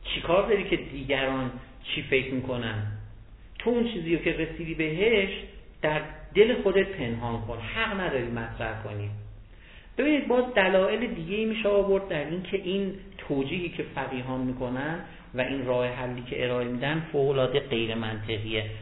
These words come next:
ولی دیگه بیش از این ما فرصت نداریم. پس ما به طور خلاصه رسیدیم به این که اگر واقعاً صادقانه و جدی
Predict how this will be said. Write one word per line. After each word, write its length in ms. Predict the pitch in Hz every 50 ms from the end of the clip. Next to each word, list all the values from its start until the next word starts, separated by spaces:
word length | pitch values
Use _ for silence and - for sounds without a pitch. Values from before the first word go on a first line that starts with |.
| - -
ولی 220 | - 214 220 220 196
دیگه 120 | 175 185
بیش 300 | 175 - - 127 - -
از 120 | 131 131 123 143
این 100 | 160 170
ما 480 | 160 151 151 151 151 151 151 151 151 - - - - - - - - - -
فرصت 460 | 135 127 - - 135 135 139 135 135
نداریم. 440 | 135 135 123 113 110 107 104 107 104 104 - - - - - - - - - -
پس 300 | - 185 180 180 - -
ما 160 | 202 214 202
به 140 | 202 - 143 - -
طور 160 | 196 185 170 175 -
خلاصه 560 | 151 135 127 123 113 - - 143 139 123 - -
رسیدیم 500 | 147 143 143 - - 165 165 170 170 165
به 60 | 151 139
این 220 | 135 135 127 123
که 140 | 127 - - - - - - - - - - - - -
اگر 460 | 156 170 175 190 175 160 147 143 135 143 - - - - - - - - - - - - - - - - - - - -
واقعاً 600 | 117 117 139 139 135 131 131 143 139 139 156 160 170 165 160 - - - -
صادقانه 800 | 127 120 120 117 117 117 117 120 123 120 117 117 123 127 117 110 107 104 104 - - - - - - - - - - 113
و 100 | 127 131
جدی 960 | 131 - - - - 143 147 139 139 - - - - 170 185 175 131 113 117